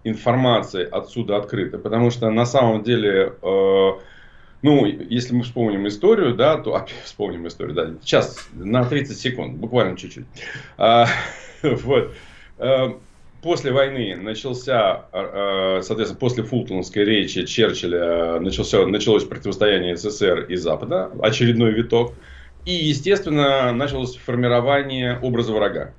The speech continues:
И в том числе любая информация, поступающая отсюда, объявлялась недостоверной, при-, м, объявлялась пропагандой, и это продолжалось в течение пятидесяти лет. Поэтому пробить эту стену, которую возвели,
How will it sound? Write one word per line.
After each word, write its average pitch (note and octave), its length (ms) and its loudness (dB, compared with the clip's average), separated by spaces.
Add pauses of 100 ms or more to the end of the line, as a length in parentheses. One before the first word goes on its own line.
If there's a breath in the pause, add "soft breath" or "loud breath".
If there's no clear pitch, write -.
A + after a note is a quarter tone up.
(720 soft breath)
И D3+ 240 0
в - 100 -4
том F#3 240 4
числе D#3+ 540 0
любая C3+ 580 4
информация, A2+ 580 -4
поступающая G#2 800 -4
отсюда, F#3 540 -2 (320)
объявлялась A#2 960 2
недостоверной, C#3 1200 -2
при-, A#2 260 0 (120)
м, G#2 500 -2
объявлялась G#2+ 540 4
пропагандой, C#3+ 800 0
и A#2+ 240 -2
это D3+ 180 2
продолжалось G#2+ 520 2
в - 20 -14
течение G#2+ 320 -4
пятидесяти G#2+ 460 -10
лет. E2 220 -2
Поэтому A#2+ 380 0 (800 loud breath)
пробить C3 480 2
эту B2+ 160 -2
стену, C#3 420 -2
которую A#2+ 460 -2
возвели, A2+ 720 -2